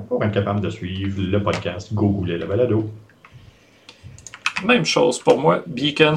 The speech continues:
Speaker 2: point A I slash le trait de l'union sketch. Euh, on est présent sur vraiment pas mal, beaucoup, plusieurs plateformes. Euh, autant en audio qu'en vidéo, fait que si vous voulez, si vous voulez revoir, voir ou revoir les podcasts, c'est sur Twitch et YouTube.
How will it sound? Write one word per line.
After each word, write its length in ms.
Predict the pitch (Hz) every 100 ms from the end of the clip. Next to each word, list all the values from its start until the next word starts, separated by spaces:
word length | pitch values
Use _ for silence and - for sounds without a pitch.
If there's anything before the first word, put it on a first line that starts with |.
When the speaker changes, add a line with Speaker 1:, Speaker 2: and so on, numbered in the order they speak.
| -
Speaker 2:
point 220 | 139 139 -
A 200 | 135 143
I 220 | 143 147
slash 560 | - - 127 127 -
le 300 | 123 123 127
trait 180 | - -
de 180 | - 117
l'union 280 | 117 120 120
sketch. 520 | - 160 165 - - - - - - -
Euh, 340 | 117 117 117
on 280 | 117 120 117
est 160 | 120 120
présent 400 | - 120 113 120
sur 280 | - 120 110
vraiment 300 | 110 120 156 - - -
pas 120 | 120
mal, 300 | 123 120 120
beaucoup, 520 | 113 117 113 123 120 - -
plusieurs 440 | 113 113 117 117
plateformes. 500 | - - - 135 147 - - - - - -
Euh, 580 | 113 113 113 120 123 -
autant 260 | 120 151 202
en 60 |
audio 260 | 175 139 165
qu'en 180 | 165 139
vidéo, 320 | 117 120 160
fait 160 | 156
que 80 | -
si 140 | - 131
vous 80 | 131
voulez, 600 | 131 123 139 127 - 131
si 160 | - 151
vous 80 | 135
voulez 240 | 117 139
revoir, 640 | 123 123 113 127 143 143
voir 300 | 123 117 202
ou 160 | 240 117
revoir 540 | 110 113 101 107 147
les 100 | 139
podcasts, 460 | 117 117 - 131 -
c'est 60 | 123
sur 160 | - 117
Twitch 260 | 143 -
et 60 | 110
YouTube. 400 | 107 104 143